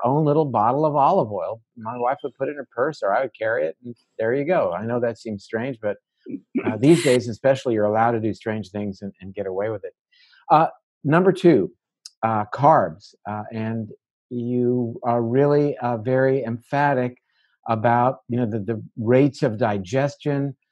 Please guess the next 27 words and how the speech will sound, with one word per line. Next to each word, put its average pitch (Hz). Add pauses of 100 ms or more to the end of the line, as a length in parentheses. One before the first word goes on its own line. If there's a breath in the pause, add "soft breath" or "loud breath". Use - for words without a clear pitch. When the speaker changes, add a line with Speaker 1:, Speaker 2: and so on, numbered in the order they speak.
(240)
Speaker 1:
uh, 98
blood 127
sugar 135
elevation 123
from 104
re-, 101
highly 120
refined 113
carbohydrates. 117 (420)
Tell 170
us 170
about 143
that. 113 (840)
Speaker 2:
So 226
the, 214
uh, 175 (300)
sugars, 262
anything 240
sweet 214
tasting 135
is -
gonna 170
bump 147
up 151
your 139
blood 143
sugar 139